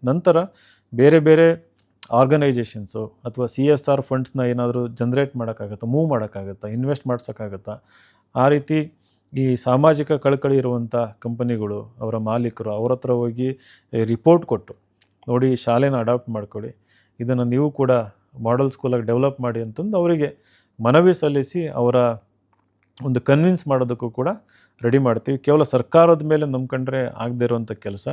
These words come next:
ಆ, ಹಾಗೇನೆ ಸರ್ಕಾರದ ಮೇಲೂ ಕೂಡ ಒತ್ತಡ ಅಂತೂ ಖಂಡಿತ ಇದ್ದೇ ಇರ್ತದೆ. ಯಾಕಂದ್ರೆ ಅದು ಅವರ ಮೂಲಭೂತ ಜವಾಬ್ದಾರಿ ಕೂಡ. ಶಿಕ್ಷಣದಲ್ಲಿರುವ ಅಸಮಾನತೆ ಹೋಗಲಾಡಿಸುವಂಥದ್ದು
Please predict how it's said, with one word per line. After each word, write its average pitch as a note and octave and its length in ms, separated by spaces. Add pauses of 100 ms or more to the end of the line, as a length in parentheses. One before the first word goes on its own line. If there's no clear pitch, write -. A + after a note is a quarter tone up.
(760)
ಆ, B2+ 60
ಹಾಗೇನೆ C#3+ 400
ಸರ್ಕಾರದ E3 460
ಮೇಲೂ F3 260
ಕೂಡ F#3+ 160
ಒತ್ತಡ D3+ 320
ಅಂತೂ D#3 220
ಖಂಡಿತ C3 360
ಇದ್ದೇ A2 220
ಇರ್ತದೆ. G#2 540 (200)
ಯಾಕಂದ್ರೆ C3 320
ಅದು C3 160
ಅವರ C3 180 (480)
ಮೂಲಭೂತ C3+ 420
ಜವಾಬ್ದಾರಿ B2+ 600
ಕೂಡ. G2 200 (340)
ಶಿಕ್ಷಣದಲ್ಲಿರುವ B2 840
ಅಸಮಾನತೆ B2 440
ಹೋಗಲಾಡಿಸುವಂಥದ್ದು B2 800